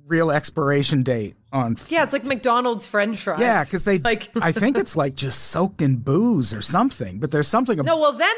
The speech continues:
Speaker 2: we'd like it. <laughs>
Speaker 1: there's something about it that makes it just not decay. It's like fucking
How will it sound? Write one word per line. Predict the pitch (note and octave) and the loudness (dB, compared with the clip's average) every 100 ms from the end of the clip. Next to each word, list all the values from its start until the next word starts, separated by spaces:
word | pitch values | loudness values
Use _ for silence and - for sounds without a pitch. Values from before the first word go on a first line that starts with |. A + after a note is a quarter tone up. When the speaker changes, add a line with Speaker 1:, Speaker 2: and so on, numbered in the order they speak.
| G4+ | -2
Speaker 2:
we'd | E4+ | -6
like | B3+ D#4 G4+ | -2 -2 -2
it. | B3+ F3 F3+ A#3 - | -4 -6 -8 -14 -2
<laughs> | |
Speaker 1:
there's | F3+ E3+ | 0 2
something | G#3+ A#3+ C#4+ F3+ | 0 0 0 0
about | C3+ E3+ A3+ | 2 2 2
it | D#3 - | -2 -6
that | D3 D3 | -8 -4
makes | D3+ D#3+ - | -2 0 0
it | D3+ - - | -2 -4 -6
just | D3 E3 C3+ - | 0 0 0 -6
not | C3+ C#3 C#3 C#3+ - - - | -4 0 0 0 -6 -20 -4
decay. | C#3 C#3 D#3 C3+ A#2+ F2+ - - | -4 -2 0 0 0 -6 -14 -16
It's | - | -4
like | D3+ C3+ | -2 -2
fucking | - D3 C#3+ D#3+ C3+ C3+ | -4 -2 -2 -2 -2 -4